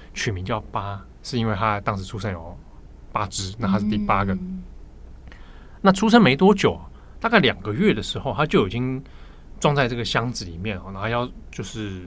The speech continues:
Speaker 1: 送到东京，从秋田要送到东京。为什么呢？因为当时东京帝国大学哦，后来的东大，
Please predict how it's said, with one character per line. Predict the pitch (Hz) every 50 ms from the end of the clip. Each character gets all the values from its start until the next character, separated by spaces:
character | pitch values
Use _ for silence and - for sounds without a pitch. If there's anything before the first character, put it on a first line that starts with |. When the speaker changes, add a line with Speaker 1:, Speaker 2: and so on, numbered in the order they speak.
| 87 85
Speaker 1:
送 | - - - - - 190 131 110
到 | 107 143 113 95
东 | - - 110 104 101 101
京， | 95 - 98 92 92 98 98
从 | - - 104
秋 | - 131 123
田 | 117 104
要 | 104
送 | 101 - 117 98
到 | 92
东 | - - 92 90 90
京。 | 90 - 95 87 - - - - - - - - -
为 | 262 - 190
什 | - -
么 | 90 87 87
呢？ | 87 87 95
因 | - 180
为 | 190 190
当 | 196 208 220 233
时 | 214 - 127
东 | - - 180 180 185 185 180 180
京 | - 190 180 180 185 190 190 - - - - - - -
帝 | - 214 -
国 | 104 95 107 123
大 | 160 143 113 104
学 | 95 - 101 82 87 - - -
哦， | - -
后 | - - 151 135
来 | 95 90
的 | 98 98
东 | - 139 139 147
大， | 160 131 107